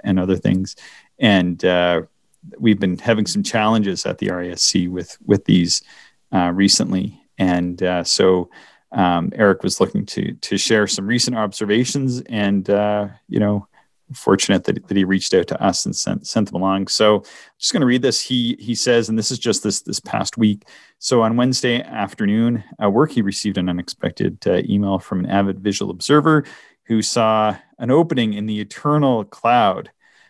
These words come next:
from these past couple of weeks. And, uh, when he got home, threw his gear in the car and headed east, which is actually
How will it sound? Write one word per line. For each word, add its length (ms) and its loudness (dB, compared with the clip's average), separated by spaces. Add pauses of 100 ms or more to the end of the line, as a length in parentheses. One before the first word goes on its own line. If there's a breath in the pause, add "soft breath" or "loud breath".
(120 soft breath)
from 160 2
these 160 4
past 360 0
couple 180 -2
of 60 -2
weeks. 320 -2
And, 380 -2
uh, 100 -2
when 140 -2
he 60 0
got 160 -6
home, 400 2 (360 soft breath)
threw 260 2
his 260 0
gear 220 -2
in 80 2
the 60 0
car 320 0
and 240 -4
headed 440 -2
east, 520 0 (140)
which 160 -2
is 80 0
actually 560 2